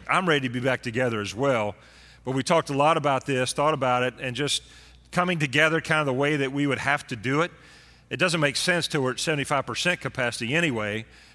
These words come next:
but then having people separate, wearing masks, not shaking hands, and it just didn't seem <laughs> normal for us. So we wanted to wait to the twenty-eighth day to hopefully a lot of these restrictions are lifted,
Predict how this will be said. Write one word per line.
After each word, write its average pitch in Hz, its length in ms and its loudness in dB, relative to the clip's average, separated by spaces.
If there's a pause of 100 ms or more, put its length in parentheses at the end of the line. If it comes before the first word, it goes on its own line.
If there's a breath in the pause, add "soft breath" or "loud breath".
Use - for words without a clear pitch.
but 120 100 -6
then 160 140 2
having 139 260 0
people 123 260 -4
separate, 147 520 2
wearing 120 280 -2
masks, 147 540 2
not 113 220 -4
shaking 123 280 -4
hands, 143 340 -2
and 117 160 -8 (720 loud breath)
it - 140 -20
just 156 160 -4
didn't 165 200 2
seem 135 380 0 (320)
<laughs> - 260 -8
normal 143 280 2
for 120 240 0
us. 113 140 0
So 143 140 0
we 165 140 2
wanted 160 320 2
to 139 100 -2
wait 147 360 0
to 131 100 -4
the 123 160 0 (200)
twenty-eighth 143 440 0
day 151 320 0 (500 loud breath)
to 123 80 -6
hopefully 147 320 2
a 127 60 4
lot 135 160 6
of 139 40 -6
these 139 240 0
restrictions 131 600 -4
are 117 80 -2
lifted, 160 460 0